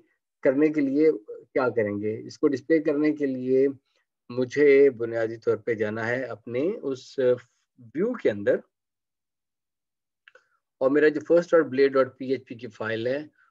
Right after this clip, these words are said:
उसके अंदर हम कहते हैं कि, अ, <clears throat>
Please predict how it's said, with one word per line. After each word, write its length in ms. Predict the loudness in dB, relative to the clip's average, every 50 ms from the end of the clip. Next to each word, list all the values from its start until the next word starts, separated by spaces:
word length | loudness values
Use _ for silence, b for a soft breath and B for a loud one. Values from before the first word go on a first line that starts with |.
| _ _ -12
उसके 280 | -12 -12 -10 -6 -6 -4
अंदर 180 | -4 -2 -4
हम 120 | -6 -6 -8
कहते 320 | -8 -8 -8 -8 -10 -12
हैं 280 | -10 -8 -8 -10 -10 -12 -14 _ _ _ _ _ _ _ _ _ _ -10
कि, 420 | -6 -4 -2 -2 0 0 0 -2 -4 -6 -10 _ _ _ _ _ _ _ _ _ _ _ _ _ -16
अ, 480 | -12 -10 -8 -6 -6 -6 -6 -6 -6 -8 _ _ _ -8
<clears throat> 460 | -6 -4 -4 -4 -4 -8 -14 -20 _